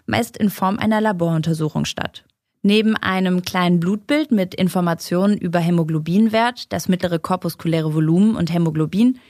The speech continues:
interessieren auch andere Laborparameter bei der Diagnostik. Die Untersuchung eines mit Berliner Blau gefärbten Knochenmarkausstriches gilt zur Beurteilung des Eisengehaltes zwar als Goldstandard, wird jedoch aufgrund der Invasivität zu diesem Zweck nur in Ausnahmefällen durchgeführt.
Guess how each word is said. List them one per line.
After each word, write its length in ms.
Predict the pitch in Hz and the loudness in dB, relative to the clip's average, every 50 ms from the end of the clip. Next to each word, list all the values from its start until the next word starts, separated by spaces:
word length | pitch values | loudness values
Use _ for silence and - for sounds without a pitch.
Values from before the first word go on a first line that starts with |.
| _ | _
interessieren 600 | - 185 170 - - 170 - - 208 220 226 240 | -2 0 0 0 0 -2 -2 0 0 0 2 2
auch 120 | 233 240 - | 2 0 0
andere 260 | - 185 180 180 180 | 0 0 0 0 0
Laborparameter 1000 | 185 185 190 185 202 202 214 208 - 226 220 220 226 226 233 233 220 - 240 220 | 0 0 0 0 0 -2 -2 -2 -4 -6 -4 -2 0 0 0 0 -2 -2 -4 -2
bei 140 | 226 226 | -2 -2
der 140 | 220 233 233 | -2 -2 -4
Diagnostik. 800 | 214 240 240 240 208 185 165 160 - - - - - - - _ _ _ _ - | -2 -4 -4 -4 -4 -4 -6 -6 -8 -12 -20 -20 -20 -20 -20 _ _ _ _ 0
Die 100 | 190 - | 0 2
Untersuchung 640 | 196 180 190 175 165 185 226 226 - 285 277 269 - | 2 2 2 2 2 2 0 2 2 2 2 2 2
eines 360 | - 190 190 180 175 - - | 0 0 0 0 0 0 0
mit 200 | 185 180 180 - | 0 0 0 0
Berliner 360 | 175 170 175 180 180 170 165 | 0 2 4 4 4 4 2
Blau 260 | 156 165 160 170 202 | 2 2 2 2 2
gefärbten 480 | 208 208 - - 185 180 - - 175 160 | 0 -4 -6 -4 -6 -4 -4 -4 -6 -4
Knochenmarkausstriches 1120 | - - 170 175 - 226 220 214 226 220 - 220 208 - - - 220 208 - 220 214 - _ - - - _ - | -2 -2 -2 0 2 2 2 2 2 0 -2 -6 -6 -4 -4 -4 -4 -2 -2 -2 -4 -4 _ -20 -20 -20 _ 0
gilt 180 | - 208 226 - | 0 0 0 2
zur 160 | - 208 170 | 0 0 0
Beurteilung 640 | 160 156 - 180 202 196 208 208 202 202 196 196 185 | 0 0 2 0 0 0 0 0 2 2 2 2 2
des 140 | 165 160 - | 0 0 -2
Eisengehaltes 880 | - - 160 180 196 202 202 190 180 170 180 175 170 - 175 165 - - | -2 0 0 0 2 2 2 2 2 0 0 0 0 -2 -4 -6 -6 -6
zwar 220 | - 175 160 156 | -4 -2 -2 -2
als 160 | 156 - - | -2 -4 -4
Goldstandard, 680 | - 160 156 165 - - - 202 214 214 233 269 302 - _ _ - | 0 0 0 0 -2 -2 -2 0 0 2 0 0 -2 -4 _ _ -2
wird 260 | 180 208 254 247 - | 2 2 2 2 0
jedoch 260 | 262 254 247 247 - | -2 0 0 0 -2
aufgrund 440 | - 180 - - - 180 202 214 - | -2 -6 -6 -4 -2 0 0 2 2
der 120 | - 180 - | 0 0 2
Invasivität 800 | 190 170 175 170 160 160 160 160 156 - - 190 208 254 254 _ _ - | 2 2 2 0 0 0 -2 -4 -4 -2 0 0 0 0 -2 _ _ -8
zu 140 | - 202 | -6 -2
diesem 300 | 180 220 254 269 285 254 | 2 2 2 4 2 0
Zweck 340 | - - - 208 202 - - | 0 0 -2 -2 -2 0 0
nur 100 | 208 208 | 2 2
in 80 | 208 208 | 2 2
Ausnahmefällen 720 | - 165 165 - - 170 175 165 160 - - 165 170 180 | 2 0 0 0 0 0 0 0 0 0 0 2 2 2
durchgeführt. 680 | 156 156 151 - - 160 - - - 50 - - - | 2 0 -2 -4 -6 -8 -8 -6 -6 -6 -6 -8 -14